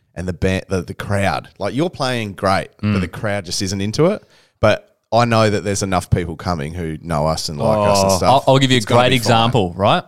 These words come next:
Speaker 2: <clears throat> We were second on in a four-band lineup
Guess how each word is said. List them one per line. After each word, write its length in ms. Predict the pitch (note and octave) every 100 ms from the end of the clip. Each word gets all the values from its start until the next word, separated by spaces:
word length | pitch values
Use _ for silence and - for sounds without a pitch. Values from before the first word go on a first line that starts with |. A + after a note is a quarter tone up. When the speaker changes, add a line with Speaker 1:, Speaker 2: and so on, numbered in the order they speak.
| -
Speaker 2:
<clears throat> 380 | G3+ F3 C#3 A2+
We 240 | A#2+ C#3+
were 300 | C#3+ C3+ B2+
second 480 | - - C3 C#3 A#2
on 400 | G#2 G#2 G3+ A#3 -
in 120 | A#2
a 60 | G2+
four-band 760 | - A#2+ A#2+ A2+ A2+ G#2+ G2
lineup 500 | G2+ G2 F#2+ G#2 F#3+